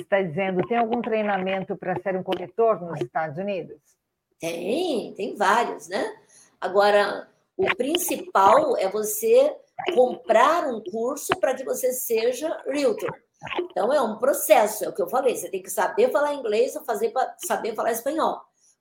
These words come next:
Speaker 2: porque as provas, elas são nesses dois idiomas. Agora tem sim, né? Só você procurar que você vai achar, mas também não adianta muito, né, Simone?
Speaker 1: É o que você falou, a questão do
Speaker 2: Porque se
Speaker 1: visto,
Speaker 2: você
Speaker 1: tem muita
Speaker 2: é,
Speaker 1: coisa que impede,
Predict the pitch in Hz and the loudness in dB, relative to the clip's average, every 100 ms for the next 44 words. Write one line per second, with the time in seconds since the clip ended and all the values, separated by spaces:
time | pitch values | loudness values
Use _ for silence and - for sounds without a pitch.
0 | _ 190 220 220 - 240 208 214 214 311 | _ -6 -2 -2 -2 2 6 6 8 8
1 | 311 208 185 196 - 214 214 240 220 226 | 8 2 0 0 0 -4 -4 -4 -6 -6
2 | 202 - 202 208 240 320 285 - - - | -4 2 4 4 0 2 2 2 -8 -20
3 | - - _ _ _ 165 180 190 196 208 | -20 -20 _ _ _ -8 -2 0 0 -2
4 | 214 254 349 220 156 - _ 175 196 247 | -2 -2 -2 -2 -8 -16 _ -6 -4 -4
5 | 208 - 185 247 - 254 240 220 202 226 | -8 -6 -4 -2 -2 -4 -6 -2 -2 -2
6 | - 247 196 240 - 214 240 294 240 262 | -2 0 2 0 0 0 0 0 0 0
7 | 277 330 349 320 339 359 302 320 320 240 | 0 -2 -2 -2 0 -2 -2 -2 -2 -4
8 | 247 262 226 196 - - _ _ _ _ | -2 -2 -2 -4 -6 -14 _ _ _ _
9 | _ _ - - 180 185 190 - 220 240 | _ _ -8 -2 0 2 2 0 2 2
10 | 226 226 175 208 - - 208 214 226 294 | 4 2 2 4 8 8 6 4 4 4
11 | 587 587 605 208 214 - 311 269 254 285 | 8 6 6 2 0 2 4 4 2 0
12 | 285 320 208 185 147 | 0 2 2 2 -2